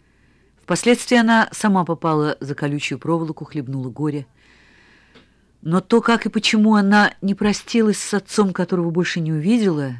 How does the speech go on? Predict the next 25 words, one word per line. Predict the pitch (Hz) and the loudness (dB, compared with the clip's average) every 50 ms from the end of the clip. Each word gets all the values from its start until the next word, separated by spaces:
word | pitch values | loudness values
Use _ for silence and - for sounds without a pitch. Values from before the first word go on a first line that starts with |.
| - _ _ _ _ _ _ _ _ _ _ | -14 _ _ _ _ _ _ _ _ _ _
не | 165 170 170 | -4 -2 0
могло | 170 175 165 185 214 226 | 0 0 2 2 2 2
не | 214 208 | 4 2
остаться | 208 185 - - 214 190 - - 202 | 2 0 0 -2 -2 -2 -2 -4 -6
пятном | - 196 - - 185 185 170 170 | -6 -6 -6 -4 -4 -2 -2 -2
на | 180 | -2
её | 180 175 170 175 170 | -2 -2 0 -2 -2
душе. | 147 170 - - - 143 123 123 - _ _ _ _ _ _ _ _ _ _ _ _ _ _ _ _ _ _ _ _ _ _ _ _ | -4 -4 -6 -6 -6 -6 -8 -10 -12 _ _ _ _ _ _ _ _ _ _ _ _ _ _ _ _ _ _ _ _ _ _ _ _
Другая | 139 151 160 151 165 208 247 262 247 | -6 -4 -2 2 4 4 4 4 4
женщина | 185 160 143 131 123 - 127 127 127 | 2 0 -2 -2 -4 -6 -6 -8 -8
рассказала | 127 - - 156 143 156 208 226 226 | -8 -8 -6 -6 -2 0 2 2 2
мне, | 202 202 208 | 2 0 0
как | - 202 190 - - | 0 -2 -2 -2 -2
её | 185 175 180 175 | 0 0 0 0
отец | 170 - - 214 196 - | 0 -2 -2 -2 -2 -4
тревожился, | - - 185 196 160 165 202 208 185 143 135 123 - - 135 | -6 -6 -6 -6 -2 0 2 2 2 0 -2 -6 -8 -10 -10
когда | - 139 139 131 160 170 165 - - - - - _ | -10 -10 -6 -4 -2 -2 -2 -4 -10 -20 -20 -20 _
забрали | - 151 170 160 151 170 170 156 151 | -2 0 0 2 4 2 2 2 2
начальника, | 151 151 151 - - - 226 240 240 226 226 - 214 | 0 -2 -4 -4 -2 0 2 2 2 2 0 -2 -6
с | 196 - | -8 -8
которым | - 165 - 208 208 196 175 | -10 -4 -2 0 2 2 2
он | 185 196 180 | 0 -2 -4
прослужил | - 196 - - 180 160 156 185 190 | -6 -10 -8 -6 -6 -4 -2 -2 -2
много | 180 180 190 180 180 196 | -2 -4 -4 -4 -4 -4
лет. | 185 147 131 120 | -4 -4 -6 -8